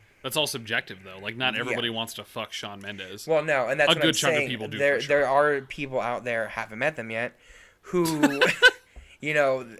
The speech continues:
Speaker 2: the looks and the sex isn't all that they want. Like, some people out there do want just, like, a genuine connection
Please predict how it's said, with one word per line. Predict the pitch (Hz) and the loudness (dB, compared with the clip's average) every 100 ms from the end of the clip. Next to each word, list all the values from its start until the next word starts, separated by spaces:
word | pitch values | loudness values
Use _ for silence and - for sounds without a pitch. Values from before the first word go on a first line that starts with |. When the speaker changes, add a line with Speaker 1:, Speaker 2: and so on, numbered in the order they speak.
| - | -16
Speaker 2:
the | 135 135 | -2 -2
looks | 131 147 151 151 - - | 0 4 4 2 -6 -6
and | - 123 120 | -6 -6 -6
the | |
sex | 110 139 123 - | -2 2 2 0
isn't | 110 117 101 | -10 -10 -8
all | 107 110 | -4 -4
that | 107 | -4
they | 110 | -6
want. | 104 104 107 107 110 | -8 -8 -6 -6 -6
Like, | 104 98 - _ _ _ _ | -6 -8 -14 _ _ _ _
some | - 135 | -6 -4
people | 131 131 123 123 120 117 113 | -4 -4 0 0 2 0 -4
out | 117 110 | -6 -2
there | 117 113 | -2 -2
do | 117 117 | -4 -8
want | 107 107 101 | -6 -6 -8
just, | 104 - | -10 -8
like, | 101 - | -8 -8
a | 110 | -12
genuine | 117 110 113 110 107 | -10 -10 -8 -8 -8
connection | 104 113 107 - 113 110 107 104 | -10 -10 -10 -8 -6 -6 -8 -12